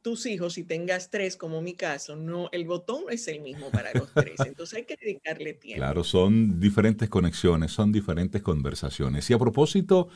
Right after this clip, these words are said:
Speaker 2: de la exposición, Rosario, ¿dónde es la exposición? ¿Hasta cuándo será? ¿Dónde podemos verla, la exposición de tu hijo?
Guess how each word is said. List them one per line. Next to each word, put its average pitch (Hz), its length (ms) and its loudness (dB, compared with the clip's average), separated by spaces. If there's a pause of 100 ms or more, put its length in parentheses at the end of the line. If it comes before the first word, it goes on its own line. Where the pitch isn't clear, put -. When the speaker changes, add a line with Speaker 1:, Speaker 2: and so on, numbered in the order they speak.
(200)
Speaker 2:
de 220 160 6
la 110 60 10
exposición, 90 560 0
Rosario, 95 520 4 (840)
¿dónde 92 420 4
es 131 120 2
la 131 40 4
exposición? 82 840 0
¿Hasta 73 240 -4
cuándo 69 340 -4
será? 67 580 -2
¿Dónde 67 240 -4
podemos 67 440 -4
verla, 98 360 -2
la 65 120 -2
exposición - 480 -8
de 64 100 -4
tu 67 140 -4
hijo? - 280 -6